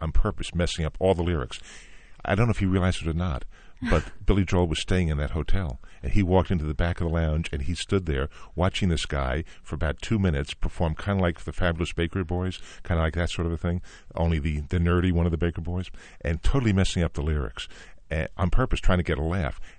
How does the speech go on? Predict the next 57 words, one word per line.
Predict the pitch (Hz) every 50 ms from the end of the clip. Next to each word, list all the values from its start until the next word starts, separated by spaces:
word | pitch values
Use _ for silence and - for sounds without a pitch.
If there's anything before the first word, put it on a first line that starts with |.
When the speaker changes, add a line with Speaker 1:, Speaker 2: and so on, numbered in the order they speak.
| - - - -
Speaker 1:
Billy | - 90 87 80
just | - 82 -
shook | - - 92 - 90
his | 87 -
head | - 87 78 80
and | 80 78
walked | 73 76 71 - - 82
off, | 69 60 - - - - - - -
<laughs> | 120 - -
you | 120 - - -
Speaker 2:
Oh, | 87 80
Speaker 1:
know, | 78 107 104
Speaker 2:
no. | 107 - 226 233 226 - - - -
Speaker 1:
as | - 82 - -
he, | 90 80 -
as | 69 78 -
he | 85 82
observed | 73 71 85 82 85 78 71
this | 76 - -
man. | 82 80 76 78 78 - - - -
And | 85 87
I | 101
don't | 110 131
know | 120
if | 107 -
the | - 85
piano | - 101 95 95 101 92
guy | 80 87 90 90
knew | 85 85 87 95 101
that | 90 82 80 71
he | 82 85
was, | 80 78 76 -
it | - 95
was | 85 -
Piano | - - 104 104 120 110
Man | 78 69 69 67
that | - -
the | -
guy | - 71
was | 69 60 -
playing, | - 98 101 92 69
of | 62 58
all | 60 62 60
things, | - - 58 60 58 - - - - - - - -
if | - 69 - -
he | - 78 73
realized | 76 82 78 76 76 73 71 73 - -
that, | 71 67 65 - - 67
uh, | 64 64
Billy | 64 - - 67 76 69
was | 64 62 -
watching | 64 65 67 - - 69 69
or | 69
not. | 71 78 80 78
It | 78
was | 71 67 65
really | 73 82 87 80